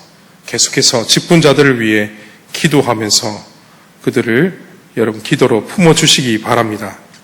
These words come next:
저는 우리 교회에 큰 기대를 걸고 있습니다. 어, 여기 있는 우리 성도님들을 통해서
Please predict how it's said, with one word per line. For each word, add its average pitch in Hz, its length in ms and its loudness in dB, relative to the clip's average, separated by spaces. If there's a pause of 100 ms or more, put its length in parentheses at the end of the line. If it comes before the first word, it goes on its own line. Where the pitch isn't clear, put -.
(760)
저는 165 200 6
우리 160 260 6
교회에 151 300 6
큰 175 220 2
기대를 156 360 6
걸고 135 280 4
있습니다. 117 480 0 (720)
어, 127 120 -8
여기 143 220 2
있는 143 140 2
우리 139 200 2
성도님들을 165 680 2
통해서 117 540 -4